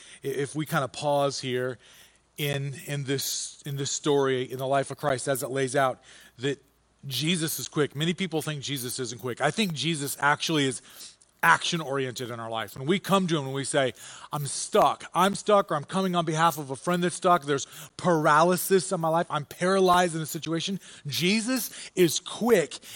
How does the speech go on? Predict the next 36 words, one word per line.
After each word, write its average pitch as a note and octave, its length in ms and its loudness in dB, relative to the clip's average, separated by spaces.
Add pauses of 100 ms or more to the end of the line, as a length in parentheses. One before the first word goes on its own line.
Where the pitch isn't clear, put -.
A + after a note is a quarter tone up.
(140)
in, D#3+ 240 -4
in D#3+ 140 -4
coming G3 360 -2
to E3+ 160 0
us C#3+ 120 -4
in D#3+ 60 -6
defining C#3+ 400 -4
moments. C#3 400 -6
It's, D#3+ 180 -4
it's E3 220 -6
our F3 180 4
perception D3 840 -2 (240)
of C#3 80 -6
how D3+ 200 2
he C#3+ 120 -2
encounters D#3+ 540 0
us C3+ 160 -6 (260)
that D#3+ 160 -2
needs D#3+ 400 -4 (240)
a D#3+ 80 -2
new D#3 160 2
filter. C3+ 480 0 (1200)
Jesus E3+ 380 0
didn't F3+ 340 4
say, D3 320 6 (240)
"I've D#3+ 140 0
got E3 180 4
some D#3+ 160 -4
classes D#3 480 2
I D3+ 80 6
want D#3 180 -2
you D3 80 -6
to C#3+ 60 -4
take D3+ 240 0
on D#3 80 -2
holiness." C#3 640 -4